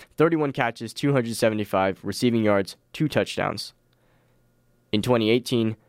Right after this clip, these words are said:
fifty-nine catches, eight hundred and seventy-six receiving yards, five touchdowns. And in twenty nineteen, eighty-six catches, one thousand one hundred seventy-one receiving yards,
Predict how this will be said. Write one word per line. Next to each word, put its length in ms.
fifty-nine 480
catches, 500
eight 140
hundred 260
and 120
seventy-six 560
receiving 380
yards, 320
five 220
touchdowns. 600
And 60
in 60
twenty 240
nineteen, 520
eighty-six 440
catches, 500
one 240
thousand 400
one 160
hundred 260
seventy-one 540
receiving 380
yards, 360